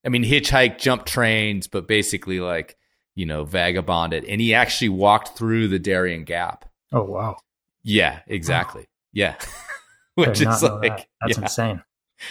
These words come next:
Speaker 1: I know. <laughs> That's, like, tr-, I mean, insane as in, like, it's actually, you have to be sort of fucking crazy to try to do that kind of
Speaker 2: Yeah.
Speaker 1: thing.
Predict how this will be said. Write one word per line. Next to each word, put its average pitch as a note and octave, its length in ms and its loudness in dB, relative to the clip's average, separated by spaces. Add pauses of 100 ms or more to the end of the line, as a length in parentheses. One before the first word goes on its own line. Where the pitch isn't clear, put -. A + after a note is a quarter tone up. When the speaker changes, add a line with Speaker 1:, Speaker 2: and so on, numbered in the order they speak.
(140)
Speaker 1:
I A#2+ 80 6
know. C3+ 380 4
<laughs> - 20 -
That's, - 440 0
like, B2+ 300 2 (300)
tr-, E3 180 -6
I C3+ 60 2
mean, C3 520 0
insane A#2+ 540 2
as G2+ 200 0
in, G2 160 0
like, F2+ 260 -2
it's F2+ 160 -6
actually, F#2+ 440 0
you F2+ 240 -4
have E2+ 180 -2
to F2+ 100 -8
be D#2+ 140 -6
sort D#2+ 280 -4
of D2 140 -8
fucking D2+ 340 -6
crazy D#2 400 -6
to D2 120 -8
try D#2 220 -6
to D2 100 -6
do D#2 200 -8
that C2 300 -8
kind D2 160 -10
of C#2 80 -6
Speaker 2:
Yeah. G#2 160 -2
Speaker 1:
thing. - 160 -12